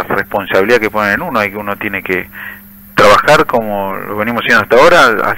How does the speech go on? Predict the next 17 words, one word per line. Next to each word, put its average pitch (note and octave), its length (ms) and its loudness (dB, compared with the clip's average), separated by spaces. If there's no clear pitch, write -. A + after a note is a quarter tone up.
cien A2+ 180 0
por G#2 220 0
ciento, G#2 440 2
viendo G#2+ 300 2
ver G#2+ 180 4
aquellas - 400 0
cuestiones C#3 600 2
que G#2+ 140 -2
nos G2 140 -4
estaban A2 480 4
faltando, A#2 520 2
el G#2+ 80 -2
me-, D3 240 -2
el A#2+ 220 0
medio D#3 340 4
vaso C3+ 280 4
vacío. A#2+ 400 4